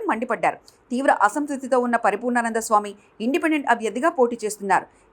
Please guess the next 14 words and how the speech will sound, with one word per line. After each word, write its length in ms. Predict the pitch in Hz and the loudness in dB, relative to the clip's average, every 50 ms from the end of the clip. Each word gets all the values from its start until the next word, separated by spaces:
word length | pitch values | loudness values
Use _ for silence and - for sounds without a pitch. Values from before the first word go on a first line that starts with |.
| 185 202 | -4 -2
ఎన్నికల 260 | 220 269 285 302 285 277 294 | 0 0 0 0 2 2 2
సంఘం 300 | 262 262 247 247 247 254 247 _ _ _ - | 0 2 0 0 0 -2 -4 _ _ _ 0
స్వామీజీకి 520 | - 240 233 277 320 320 - 277 247 285 - - - | 2 4 4 4 4 0 -2 -2 -6 -6 -4 0 0
అగ్గిపెట్టె 360 | 202 208 226 262 302 - 294 254 214 | 0 0 0 -6 -4 -4 -4 -4 -4
గుర్తు 180 | 240 240 254 247 - | -4 -6 -6 -6 -6
కేటాయించింది. 580 | 196 - 185 214 220 202 196 202 180 160 - - _ _ _ _ - 180 202 | -2 0 0 0 -2 -6 -10 -10 -10 -10 -12 -14 _ _ _ _ -6 2 4
దాంతే 300 | 220 254 302 302 262 226 233 233 - _ _ - - | 4 4 4 4 2 0 0 -2 -6 _ _ 2 2
అగ్గిపెట్టె 360 | 202 214 311 294 349 330 339 311 254 | 2 2 2 -4 -4 -2 -4 -4 -4
గుర్తుతో 260 | 302 269 285 262 277 269 262 | -4 -8 -4 -2 0 2 2
వచ్చి 220 | 240 - - 262 254 - - | 0 0 -4 -8 -8 -8 -6
కూటమిలో 380 | 226 233 233 277 269 262 254 - - 208 | -8 0 0 0 2 2 0 2 2 0
అగ్గిరాజేసే 500 | 196 196 254 262 247 233 233 233 240 226 - | 0 2 2 2 2 2 0 -4 -4 -4 -4
పనిలో 180 | 202 190 196 220 226 220 | -4 -4 -2 -4 -4 -2
ఉన్నారని 340 | 214 214 214 208 208 208 | -2 0 0 -2 -2 -6